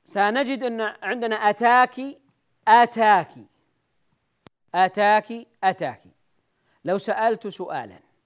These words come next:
هذا النوع، هذا التوكيد اللفظي،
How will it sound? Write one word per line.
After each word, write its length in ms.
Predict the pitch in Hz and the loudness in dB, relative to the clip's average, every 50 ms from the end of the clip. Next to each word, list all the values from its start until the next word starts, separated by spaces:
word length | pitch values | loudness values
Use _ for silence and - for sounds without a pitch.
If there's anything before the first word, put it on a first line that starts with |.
| _ _ _ _ _ _ _ _ _ _ _ _ _ _ _ _ _ _ _ _ _ _ | _ _ _ _ _ _ _ _ _ _ _ _ _ _ _ _ _ _ _ _ _ _
هذا 340 | - 127 180 208 240 233 247 | -6 0 2 2 4 2 0
النوع، 360 | 233 226 226 226 220 202 185 | -4 -4 -4 -4 -4 -4 -2
هذا 280 | 185 202 214 233 240 240 | 2 4 4 6 6 4
التوكيد 540 | 226 - - 220 190 - - 202 214 196 180 | 2 -2 -4 -8 -8 -8 -8 -10 -8 -6 -6
اللفظي، 540 | 175 156 160 156 127 135 123 123 120 - | -4 -4 -4 -4 -6 -8 -18 -18 -20 -20